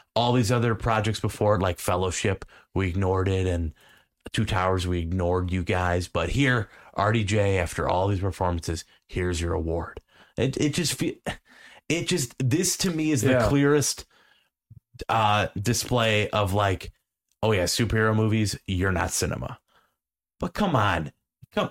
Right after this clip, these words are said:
Speaker 1: he, he, I don't know any other performance from whatever this year was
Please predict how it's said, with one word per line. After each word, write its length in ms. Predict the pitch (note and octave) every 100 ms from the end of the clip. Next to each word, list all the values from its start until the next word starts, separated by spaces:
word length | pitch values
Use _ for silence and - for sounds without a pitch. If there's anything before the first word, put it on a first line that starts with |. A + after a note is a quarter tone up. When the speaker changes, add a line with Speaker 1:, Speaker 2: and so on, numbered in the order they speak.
| -
Speaker 1:
he, 320 | B2+ F#3+ F#3+ - _ - _ _ _
he, 320 | D3 F3+ C3 - _ _
I 100 | F3+
don't 160 | G#3 E3+
know 160 | C3 C#3+
any 240 | D#3 E3+
other 180 | D#3 D3+
performance 560 | D3 A#2+ B2 A#2+ G#2+
from 240 | - A2+ G#2
whatever 320 | G#2+ A2 A2+
this 240 | G#2+ -
year 240 | G#2+ G#2 F#2+
was 540 | F#2 G2 F#2 F2+ -